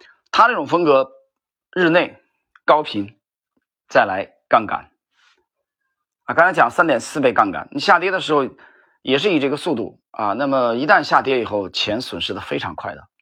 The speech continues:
所以这种情况下，这种风格决定了作者必须要盯盘。由于他要盯盘，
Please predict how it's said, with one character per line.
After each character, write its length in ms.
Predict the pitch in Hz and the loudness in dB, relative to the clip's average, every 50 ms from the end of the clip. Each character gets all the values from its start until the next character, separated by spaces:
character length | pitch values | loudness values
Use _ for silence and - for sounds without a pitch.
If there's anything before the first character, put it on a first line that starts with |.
| _ _ _ _ _ _ _ _ _ _ _ _ _ _ _ _ _ _ _ _ _ | _ _ _ _ _ _ _ _ _ _ _ _ _ _ _ _ _ _ _ _ _
所 140 | - 202 | -2 -2
以 60 | 202 185 | -2 0
这 260 | - - 285 277 220 | 2 2 2 4 4
种 140 | 175 147 131 | 2 -2 -2
情 240 | - - 131 131 | -2 -2 -2 0
况 180 | 139 151 147 135 | 2 2 2 2
下， 140 | 143 135 123 | 2 2 2
这 100 | - 139 | 2 0
种 140 | 151 127 113 | 0 0 -4
风 300 | - - 208 233 247 214 | -2 -2 0 0 2 2
格 200 | 165 123 107 - | 2 2 0 2
决 160 | - 110 104 | 0 0 0
定 160 | 117 110 104 | 0 -2 -4
了 100 | 92 87 - | -4 -6 -4
作 180 | - 143 131 | -2 -2 0
者 160 | 113 107 90 - | 0 -2 -4 -4
必 160 | - - 135 | -4 -2 -2
须 160 | - - 147 | -2 0 2
要 140 | 160 151 120 | 2 2 2
盯 180 | - 110 107 | 0 -4 -8
盘。 280 | 107 - 82 - - - _ _ _ _ _ _ _ _ _ - | -8 -8 -10 -12 -12 -16 _ _ _ _ _ _ _ _ _ -4
由 200 | 123 151 190 233 | 2 2 4 4
于 120 | 226 185 | 2 2
他 80 | 170 175 | 2 4
要 100 | 165 160 | 4 4
盯 180 | 151 151 165 160 | 2 0 -4 -2
盘， 300 | - 107 92 101 - | -2 -2 -2 -2 -6